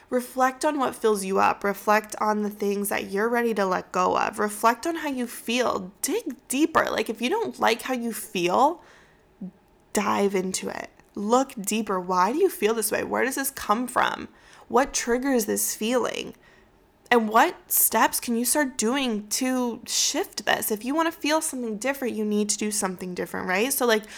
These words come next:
reflection is key, because reflection is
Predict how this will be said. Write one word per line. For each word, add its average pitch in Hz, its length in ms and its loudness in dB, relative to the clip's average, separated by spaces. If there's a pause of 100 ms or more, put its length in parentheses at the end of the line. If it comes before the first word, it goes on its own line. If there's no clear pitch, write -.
(300)
reflection 220 640 2
is 269 220 -4
key, 196 320 -6
because 190 320 -4
reflection 240 760 0 (120)
is 190 600 2